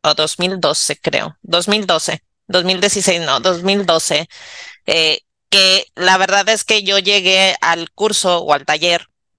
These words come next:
sin saber a qué fregados me iba a, me iba a meter. Pero sin embargo, pues así sucedió y pues ahí, ahí estu-, ahí estuve, ¿no?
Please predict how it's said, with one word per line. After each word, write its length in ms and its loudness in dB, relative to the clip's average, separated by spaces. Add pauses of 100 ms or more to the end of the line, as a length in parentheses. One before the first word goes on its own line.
(120)
sin 260 0
saber 460 4
a 140 -2
qué 180 0
fregados 480 0
me 160 -2
iba 140 0
a, 100 -4 (400)
me 220 2
iba 140 0
a 40 -2
meter. 380 -2
Pero 180 -2
sin 240 -2
embargo, 380 0
pues 160 -8
así 240 -2
sucedió 600 0 (160)
y 180 0
pues 220 -4
ahí, 480 0
ahí 260 2
estu-, 460 0
ahí 280 4
estuve, 480 2
¿no? 260 -2